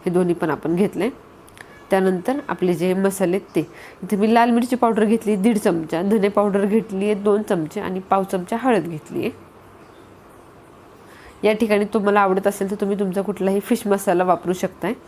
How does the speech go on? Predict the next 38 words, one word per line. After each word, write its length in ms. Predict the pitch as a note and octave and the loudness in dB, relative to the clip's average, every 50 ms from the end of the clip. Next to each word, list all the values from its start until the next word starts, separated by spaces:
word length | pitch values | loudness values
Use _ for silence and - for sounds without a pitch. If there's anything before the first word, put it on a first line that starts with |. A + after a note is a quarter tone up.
| - - - - - - - - - - - - - | -20 -20 -20 -20 -20 -20 -20 -20 -20 -20 -20 -18 -14
फिश 140 | - G3 - | -12 -12 -12
फ्राय 280 | - - - F#3 F3+ | -6 0 2 2 2
मसाला 340 | F3 E3+ F3+ F3+ G3 F3+ E3+ | 2 0 -2 -2 0 0 2
वापरला 340 | E3+ E3 D#3+ - E3 E3 F#3+ F#3 - | 2 2 0 -2 -4 -2 -4 -2 -2
तरी 160 | G3 E3+ F#3 | -2 -2 0
देखील 320 | E3+ E3+ E3+ E3+ - F#3+ F#3 | 0 -2 -2 -2 -2 -4 0
चालेल, 340 | F3+ A#3+ F#3+ D#3+ D#3+ G#3 B3+ - - - - - - - - - | 2 2 2 2 0 -2 -4 -8 -14 -20 -20 -20 -20 -20 -6 -2
पण 100 | - G3 | 0 0
मी 200 | F#3 F#3 G3 F#3+ | 2 2 2 0
इथे 160 | F#3+ F#3 G3+ F#3+ | 0 0 0 0
कोणताही 380 | - F#3+ F#3 E3 F#3+ G3 G3+ | 0 0 2 0 0 -2 -2
फिश 240 | G3+ - A#3 - - | -2 -2 -2 -2 -2
मसाला 320 | F3+ F3+ F3+ - F3+ G3 | -2 -2 0 0 0 2
वापरत 280 | G3+ F#3+ F3+ - E3 E3+ | 2 0 0 -2 -4 -4
नाही 260 | E3+ F#3+ G3+ E3+ D#3 D3 | -2 0 0 0 -2 -2
आहे. 80 | C3 - - - - - - - - - - - - | -6 -12 -16 -20 -20 -20 -20 -20 -20 -20 -14 -10 -8
आता 160 | F3 F3 G3+ | -4 -2 0
या 160 | A3 A3+ B3 | 2 2 2
ठिकाणी 380 | B3 C4 B3+ G#3 G#3 F#3 E3+ F3 | 2 2 0 2 2 2 2 0
आपण 220 | E3+ E3+ - G3+ G#3 A3+ A3+ - | 0 -2 -2 -4 -4 -4 -2 0
या 100 | A3 A3 | 0 2
मसाल्यामध्येच 800 | G#3 G#3 G#3 - G3+ F#3 F3+ F#3 F3+ F3+ E3+ E3 F#3 G#3+ A3+ - - - - - - - - - - | 2 0 0 0 0 0 0 0 0 0 0 0 -2 -2 -2 -4 -12 -20 -20 -20 -20 -20 -8 -2 0
एक 200 | - B3 - - | 0 0 -2 -2
चमचा 420 | - C4+ A3+ F#3+ F3 F3 - G3+ | 0 0 0 0 0 0 0 0
साधारण 440 | G#3 A#3 G3+ F3 E3+ E3+ E3+ F#3 G#3 G#3+ - - - | 2 2 2 2 2 0 0 -2 -4 -6 -10 -4 0
कॉर्नफ्लॉवर 480 | G#3+ G#3 G#3+ G3+ - - G#3+ G3 G3 | 2 2 2 2 2 2 2 2 2
पेस्ट 280 | F#3 - G3 F#3 - - | 0 0 -2 -2 -2 -4
टाकतोय. 320 | D#3 D3+ - - - D3 D3+ - - - - - - - - - | -6 -8 -6 -8 -8 -8 -8 -10 -14 -20 -20 -20 -20 -6 0 2
कॉर्न-, 200 | A3 A3 G#3+ A3 - _ _ _ _ _ _ _ - | 2 2 2 -2 -8 _ _ _ _ _ _ _ -2
कॉर्नफ्लॉवरमुळे 720 | - A3+ A#3 B3 A#3 - B3 A#3+ B3 A#3 A#3 A#3 A#3+ A#3+ | 0 2 2 2 2 2 2 4 4 4 4 4 4 4
आपण 320 | A#3+ A3+ A3 A3+ - A3+ G#3 | 4 2 2 0 0 -2 0
जे 80 | A3+ | 2
मसाल्याचं 460 | A3 A3 A3+ A3 A3+ A3 G#3+ G#3+ A3+ | 2 2 0 0 0 -2 -2 -2 -2
कोटिंग 400 | G#3+ - A#3+ A3+ - B3 A#3+ A#3+ | -2 0 -2 0 0 0 2 2
वरनं 240 | A#3 A#3+ G#3+ A3 A3+ | 2 2 2 2 2
माशाला 400 | A3+ A3+ G#3+ A3 - G3 F#3 G3 | 2 2 0 0 0 2 2 4
लावणार 320 | G3 G3+ F#3+ F3+ E3+ D#3+ F3+ | 4 4 2 2 0 0 0
आहोत 200 | F#3 F3+ D#3+ | -2 -4 -6